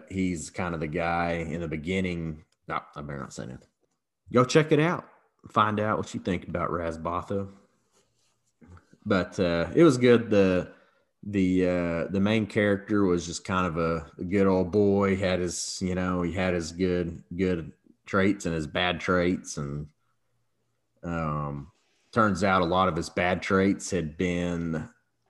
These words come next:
things that had been conditioned into him by the C I A for a long time coming to, to start using him as a,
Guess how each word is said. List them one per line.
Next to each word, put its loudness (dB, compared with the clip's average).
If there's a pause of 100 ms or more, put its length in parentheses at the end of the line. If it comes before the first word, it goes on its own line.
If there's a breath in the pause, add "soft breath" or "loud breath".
(120)
things 0
that 2
had -2
been -4
conditioned -2
into 0
him 0
by 0
the -6
C 0
I 0
A 2
for -4
a 0
long -2
time -4
coming -2
to, -4 (720)
to -2
start 0
using -4
him -4
as -8
a, -6